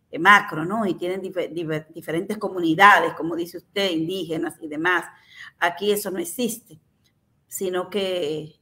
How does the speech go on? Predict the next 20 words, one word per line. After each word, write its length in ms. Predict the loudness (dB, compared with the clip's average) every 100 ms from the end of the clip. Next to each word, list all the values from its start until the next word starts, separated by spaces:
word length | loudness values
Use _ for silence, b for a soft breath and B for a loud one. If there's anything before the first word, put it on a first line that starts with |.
| -16
estamos 460 | -8 -6 -4 -4
todos 200 | 2 4
abarcados 560 | 4 2 0 0 0 0
en 60 | -2
una, 640 | -2 0 -2 -4 -10 _ _ _ _ -6
vamos 260 | -4 -2
a 40 | -2
decir, 380 | -2 0 0
en 100 | 0 -2
ese 180 | -4
sentido, 460 | -8 -8 -8 -6 -2
en 80 | 0
un 240 | -2 -2
marco 640 | 0 0 -2 0 0 0
general. 720 | -4 -2 2 6 8 8 4 -4 B B B B _ 4
Pero, 800 | 6 8 8 6 6 2 -2 -10 _ _ _
bueno, 280 | 2 2 4
la 240 | 4 4 4
segunda 460 | 0 2 6 6
pregunta, 800 | 10 8 10 6 8 6 6 -4